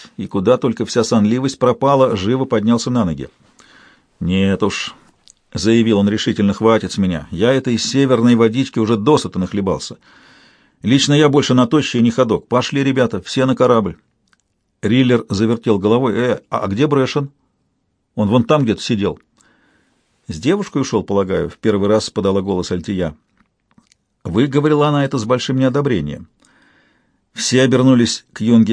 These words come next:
Этту, пришлось объяснять: «Ну, с той, которая, я-то думал, на меня глаз положила». Альтия взяла кружку, отхлебнула и вновь поставила на стол. «Правда, что ли, пошли? Все равно тут не пиво, а ослиная моча».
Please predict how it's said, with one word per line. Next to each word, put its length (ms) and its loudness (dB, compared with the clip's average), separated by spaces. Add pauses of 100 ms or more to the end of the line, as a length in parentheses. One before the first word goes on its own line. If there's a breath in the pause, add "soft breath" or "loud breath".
Этту, 680 -2
пришлось 400 -4
объяснять: 500 -2
«Ну, 140 0
с 80 -14
той, 180 -2
которая, 400 2
я-то 320 0
думал, 300 0
на 60 2
меня 260 2
глаз 200 0
положила». 480 -6 (600)
Альтия 360 -2
взяла 280 -2
кружку, 360 -4
отхлебнула 520 -4
и 100 -8
вновь 300 -4
поставила 440 -4
на 120 -4
стол. 320 -4 (1400 soft breath)
«Правда, 240 -2
что 140 -8
ли, 40 -8
пошли? 380 -4
Все 180 -4
равно 220 0
тут 180 -4
не 100 2
пиво, 300 0
а 140 -2
ослиная 340 0
моча». 380 -2